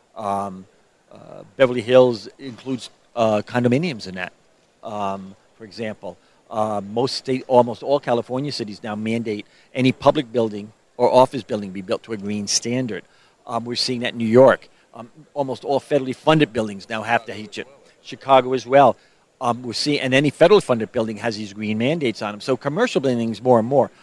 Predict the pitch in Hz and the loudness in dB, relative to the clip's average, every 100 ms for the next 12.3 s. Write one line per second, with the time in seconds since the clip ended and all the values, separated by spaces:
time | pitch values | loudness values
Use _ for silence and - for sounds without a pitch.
0 | _ _ 180 190 147 123 - 123 117 117 | _ _ -4 -4 -6 -10 -6 -4 -2 -4
1 | 113 127 156 - 101 117 113 107 - 147 | -2 -2 -2 -4 -12 -12 -10 -12 -2 4
2 | 107 - _ _ 120 120 107 104 92 104 | 4 2 _ _ -12 -12 -6 -6 -4 -8
3 | 85 - _ _ _ _ _ - 131 127 | -8 -14 _ _ _ _ _ -2 0 0
4 | 123 135 131 - 117 131 127 127 113 - | 2 2 2 0 2 4 4 0 -8 -8
5 | 135 151 160 156 135 143 _ 139 135 135 | -4 4 4 4 0 -4 _ 2 4 -2
6 | 117 - 120 - 185 208 156 127 123 123 | -4 -2 -2 2 2 2 -2 -2 2 4
7 | 113 104 - 117 127 160 170 113 90 78 | 4 0 -2 0 4 4 2 -2 -6 -6
8 | - _ _ _ _ _ 143 135 127 123 | -12 _ _ _ _ _ 2 4 4 0
9 | _ _ _ _ 160 156 - _ _ - | _ _ _ _ 2 2 0 _ _ 0
10 | 139 - 190 240 185 131 123 120 117 156 | 0 2 2 2 2 -2 -2 -8 -6 -4
11 | 139 127 - 131 123 190 151 135 120 - | -4 -8 -16 -8 -2 -2 -4 -8 -10 -8
12 | 98 92 120 | -8 -8 -12